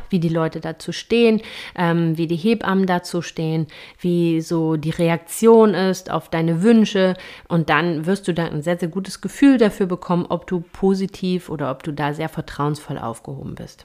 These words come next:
Ja, also das ist quasi der erste kritische Punkt, dem medizinischen Personal zu sagen,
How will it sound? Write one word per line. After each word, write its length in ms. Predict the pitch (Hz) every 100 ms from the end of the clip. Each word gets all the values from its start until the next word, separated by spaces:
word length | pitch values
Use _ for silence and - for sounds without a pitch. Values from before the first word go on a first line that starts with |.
| _
Ja, 140 | - -
also 140 | 156
das 160 | 226 277
ist 160 | -
quasi 300 | - 220 208
der 140 | 180 -
erste 260 | 233 -
kritische 400 | - 262 240 226
Punkt, 340 | 214 214 214 196
dem 140 | 170
medizinischen 640 | 175 202 190 254 254 208 196
Personal 480 | 185 170 170 175
zu 160 | 170 147
sagen, 560 | 135 151 185 233 208